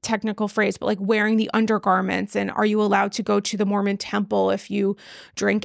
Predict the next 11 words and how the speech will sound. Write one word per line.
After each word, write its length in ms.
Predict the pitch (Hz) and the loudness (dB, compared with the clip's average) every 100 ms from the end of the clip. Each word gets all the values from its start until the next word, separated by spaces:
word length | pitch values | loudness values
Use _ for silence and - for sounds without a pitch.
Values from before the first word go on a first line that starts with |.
| - | 0
alcohol, 880 | 202 220 202 175 180 180 185 208 - | 0 0 0 -2 0 0 2 2 2
and, 220 | 214 202 | 0 0
like, 280 | 208 - - - - | -2 -4 -12 -20 -2
the 100 | 226 | 2
ideas 400 | 214 208 214 202 | 2 2 0 2
of 180 | 202 175 | 0 0
different 300 | 220 220 220 | 0 0 -2
kinds 240 | 220 220 | 0 0
of 120 | 214 | 0
lifestyles 920 | 185 196 196 - - 196 196 190 196 - | 0 0 0 -4 -2 2 2 2 0 -2
being 580 | - 202 202 196 196 196 | -2 0 2 2 0 -2